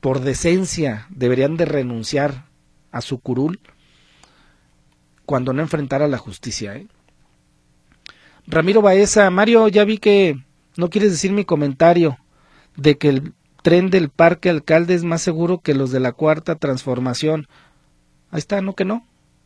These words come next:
Don Ramiro, en ocasiones uno no alcanza a leer el comentario. No es que uno no quiera leer el comentario, hay una gran diferencia.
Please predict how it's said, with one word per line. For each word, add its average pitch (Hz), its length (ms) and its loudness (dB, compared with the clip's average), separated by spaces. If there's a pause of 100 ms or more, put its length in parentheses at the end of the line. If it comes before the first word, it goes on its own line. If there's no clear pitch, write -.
(840)
Don 143 160 0
Ramiro, 185 400 0 (380)
en 147 160 -6
ocasiones 170 480 -4
uno 196 100 -4
no 185 120 -2
alcanza 165 300 -6
a - 20 -4
leer 143 160 -4
el 143 80 -12
comentario. 113 680 -8
No 135 260 -6
es 170 100 -4
que - 120 -6
uno 180 200 -4
no 147 300 -4
quiera 175 360 -2
leer 131 240 -4
el 123 100 -4
comentario, 113 520 -8
hay 156 120 -8
una 202 300 -8
gran 139 360 -6
diferencia. 113 680 -8